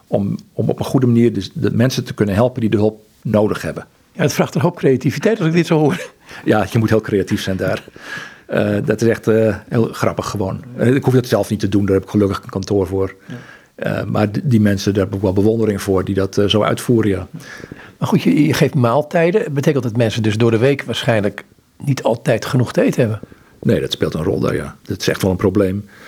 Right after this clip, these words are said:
Speaker 1: Ik, ik wil ook niet zielig doen. Kijk, die Soedanezen zijn ook creatieve mensen. De meesten hebben geen honger.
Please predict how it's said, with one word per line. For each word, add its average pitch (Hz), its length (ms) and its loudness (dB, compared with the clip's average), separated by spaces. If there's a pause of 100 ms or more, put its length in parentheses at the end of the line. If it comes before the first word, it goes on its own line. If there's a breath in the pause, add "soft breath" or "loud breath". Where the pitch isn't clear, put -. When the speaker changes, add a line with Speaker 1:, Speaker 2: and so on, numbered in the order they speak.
(400 loud breath)
Speaker 1:
Ik, - 100 -10
ik 143 140 0
wil 113 100 4
ook 104 80 2
niet 123 140 -2
zielig 120 340 2
doen. 87 240 -4
Kijk, 107 180 -2
die 110 160 -2
Soedanezen 117 500 2
zijn 113 140 2
ook 113 80 -2
creatieve 113 500 2
mensen. 107 540 2
De - 180 -2
meesten 113 280 2
hebben 107 180 2
geen 104 120 0
honger. 107 380 2